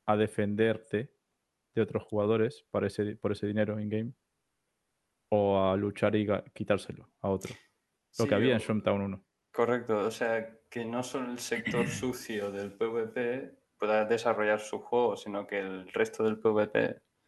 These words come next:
Speaker 2: eh, tenga su lugar, porque ahora mismo o nos guar-, o nos guardamos las formas y respetamos a los players,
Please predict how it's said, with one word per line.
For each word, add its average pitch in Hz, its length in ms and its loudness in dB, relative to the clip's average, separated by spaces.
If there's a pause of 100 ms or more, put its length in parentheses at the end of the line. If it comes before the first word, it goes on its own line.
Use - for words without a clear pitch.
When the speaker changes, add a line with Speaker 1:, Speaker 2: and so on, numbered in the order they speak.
(480)
Speaker 2:
eh, 98 500 -2
tenga 101 220 0
su - 140 -4
lugar, 98 420 0
porque 90 320 -6 (200)
ahora 95 200 0
mismo 104 680 -2 (360)
o 104 120 4
nos 101 200 -2
guar-, 95 340 2
o 101 60 -2
nos 98 200 0
guardamos 101 400 4
las 104 160 4
formas 98 640 0
y 104 120 -4
respetamos 98 640 0
a 107 40 2
los 101 200 -2
players, 113 560 0